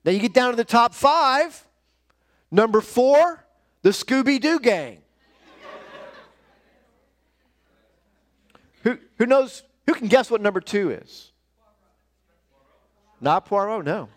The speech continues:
He doesn't even show up on the list. Who?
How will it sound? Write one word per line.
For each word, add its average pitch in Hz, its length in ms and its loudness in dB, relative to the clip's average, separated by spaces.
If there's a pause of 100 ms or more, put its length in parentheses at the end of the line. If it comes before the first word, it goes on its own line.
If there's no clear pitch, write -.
(120)
He 170 60 2
doesn't 202 200 2
even 220 100 -6
show 220 200 0
up 226 100 -6
on 220 40 -4
the 208 60 -6
list. - 420 -6 (1700)
Who? 220 280 2